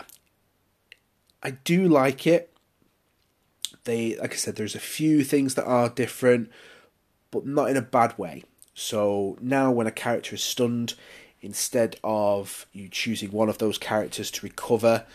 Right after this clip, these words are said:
and everyone else gets sent to the graveyard,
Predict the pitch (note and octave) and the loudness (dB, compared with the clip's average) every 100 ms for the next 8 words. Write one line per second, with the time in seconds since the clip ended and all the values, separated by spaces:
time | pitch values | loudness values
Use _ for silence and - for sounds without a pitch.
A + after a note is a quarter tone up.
0 | - - _ - F#2+ F#2+ F#2+ F#2 - - | -20 -20 _ -12 -10 -10 -12 -6 -6 -6
1 | _ _ _ _ _ - G#2 G2+ G2+ F#2+ | _ _ _ _ _ -8 -6 -4 -6 -4
2 | - - - G2 F2 - F#2 A2 A2+ A2 | -6 -6 -6 -6 -8 -12 -10 0 0 2
3 | A2+ G#2+ G#2 | 2 0 0